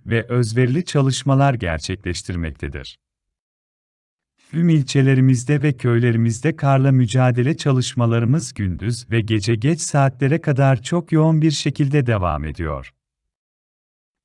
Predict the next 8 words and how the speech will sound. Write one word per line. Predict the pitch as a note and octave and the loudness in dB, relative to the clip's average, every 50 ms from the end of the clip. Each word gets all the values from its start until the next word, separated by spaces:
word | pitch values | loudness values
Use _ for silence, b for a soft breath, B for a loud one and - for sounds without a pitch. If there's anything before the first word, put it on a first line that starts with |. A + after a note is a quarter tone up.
| _ _ _ | _ _ _
Köy | - - D3 E3 F3 F3 | -2 0 2 2 4 4
yollarımız | E3 D#3 D3 C#3 D3 C#3+ C#3 C#3 D#3 F3 D#3 D3 | 4 4 4 4 4 4 4 4 4 2 0 -2
ulaşımda | C#3+ C3+ C3+ C3 - - - C3 B2+ B2+ C3 A#2+ A2+ | 0 2 2 0 0 0 0 2 2 2 2 0 2
herhangi | B2 B2 A#2+ B2 C3 D3 E3+ F3 D#3+ E3+ C#3 | 0 0 0 2 0 0 0 0 0 0 2
bir | D3+ D#3 | 2 0
sıkıntı | C#3+ - - C3+ B2 - C3 B2 A#2+ - F3+ | 0 -2 -4 -8 -4 -2 0 0 0 0 0
oluşturmaması | F3 E3 D3+ D3 B2+ - - C3+ C3+ C3+ C3+ C3 C3 B2+ B2 - B2 | 0 2 0 -2 -2 -2 -2 0 2 4 4 4 2 0 -2 -4 -6
için, | F#2+ D#2 - - - F2+ B2+ D3+ D3+ - | -8 -8 -10 -8 -4 -4 -4 -4 -4 -8